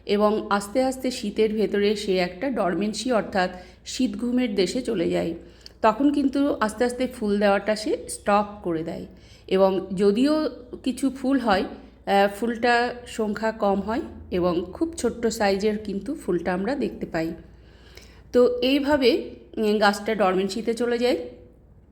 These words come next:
এবং শীতের শেষে ডরমেন্সি কাটিয়ে সে কিন্তু, আহ, বুশি আকার ধারণ করে। তখন কিন্তু একটা ডিপ প্রুনিং করে দেওয়া দরকার। দেখুন, এখানে আমি যে মিডিয়াটা ইউজ করেছি, সেখানে আপনারা দেখতে পাচ্ছেন,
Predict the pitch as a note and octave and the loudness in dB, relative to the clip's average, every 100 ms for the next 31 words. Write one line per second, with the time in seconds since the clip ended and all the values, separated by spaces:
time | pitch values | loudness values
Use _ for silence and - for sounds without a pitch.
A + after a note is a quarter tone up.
0 | - - - G#3 G3 G3+ A#3 - G#3+ G#3+ | -20 -18 -4 2 2 0 -4 0 0 0
1 | G#3 G3+ C#4+ A#4 - - G3 F#3+ F3+ G3+ | -2 0 0 -2 -8 -12 -2 0 2 2
2 | G3+ G#3+ G#3 F3+ E3 A3 A#3+ E4+ - E3 | 0 -4 -2 -2 -2 -2 -2 -2 0 -2
3 | E3 F#3 F#3 C#4 - - - - - F#3 | 0 -4 -2 -4 -4 -10 -20 -10 -2 2
4 | F3+ F3+ F3+ G3 G3+ A#3 G#3+ A3 D#4+ A#3 | 2 0 -2 -4 -2 0 0 0 -2 -2
5 | F#3+ F3 E3+ E3 F3 G3+ G3 A#3+ B3+ B3 | -2 -2 -2 -2 -2 -2 -4 -4 -2 0
6 | C4 C#4 A3 B3+ - C4+ A3+ G#3 F#3+ F3+ | 0 0 0 -4 -2 -2 0 0 0 -2
7 | E3+ E3 E3+ E3+ E3+ E3 E3 - - - | -2 -2 -2 -4 -4 -8 -8 -16 -20 -6
8 | G#3+ A#3+ A#3+ C#4+ A#3+ A#3 B3+ B3+ B3 B3 | 0 2 2 0 0 2 2 2 2 2
9 | A#3+ A#3+ A3+ A3 A3+ A3+ A#3 - G#3 G#3 | 0 -2 -2 2 2 2 0 0 -2 -4
10 | - A#3+ F#3+ F#3 B3 D#4 - - - - | -2 0 0 -2 -2 -4 -4 -18 -20 -20
11 | - - - - - A3+ A3+ A#3+ B3 A3+ | -20 -20 -20 -20 0 0 2 2 2 2
12 | A#3 A3 A3 F#3+ F3+ A3+ A3 A3 - G3 | 2 4 4 2 0 -2 0 -2 -2 0